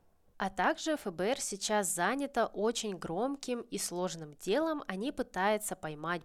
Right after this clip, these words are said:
Буффало Билла. Это маньяк, который похищает девушек.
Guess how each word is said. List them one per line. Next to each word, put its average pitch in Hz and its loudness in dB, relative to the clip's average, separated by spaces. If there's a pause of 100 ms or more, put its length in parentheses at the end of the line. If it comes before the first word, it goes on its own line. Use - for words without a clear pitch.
Буффало 165 -4
Билла. 285 2 (320)
Это 277 4
маньяк, 185 2
который 233 2
похищает 160 -4
девушек. 165 -6